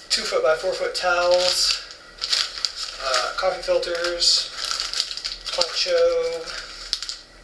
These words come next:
wet ones, sewing kit,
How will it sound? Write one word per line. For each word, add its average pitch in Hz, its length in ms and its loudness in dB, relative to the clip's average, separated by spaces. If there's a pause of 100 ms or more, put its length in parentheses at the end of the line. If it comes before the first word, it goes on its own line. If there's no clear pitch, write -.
(500)
wet 165 260 4
ones, 160 380 0 (1120)
sewing 480 300 4 (180)
kit, - 600 -2